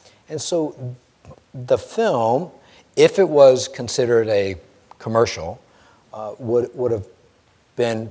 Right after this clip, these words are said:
uh, against this, would have prohibited, would have been, uh, been banned by this statute. So the question was whether the statute, which limited corporations'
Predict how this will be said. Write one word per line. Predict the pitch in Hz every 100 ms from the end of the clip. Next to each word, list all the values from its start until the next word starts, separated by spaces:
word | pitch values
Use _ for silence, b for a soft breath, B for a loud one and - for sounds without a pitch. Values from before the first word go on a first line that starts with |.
| -
uh, | 101 104 -
against | 113 113 104 -
this, | 98 - -
would | 107 98
have | 92 - -
prohibited, | 117 117 107 107 101
would | 107
have | 101
been, | 107 107 - 131 -
uh, | 104 98 104 127
been | 117 107
banned | 113 110 98
by | 98
this | 95
statute. | - 85 - - - B B -
So | -
the | 151
question | 233 185
was | 147
whether | 147 131
the | 120 123
statute, | - 190 196 - 117
which | 120 -
limited | 110 131 143 170 147
corporations' | - 131 127 123 123 - 117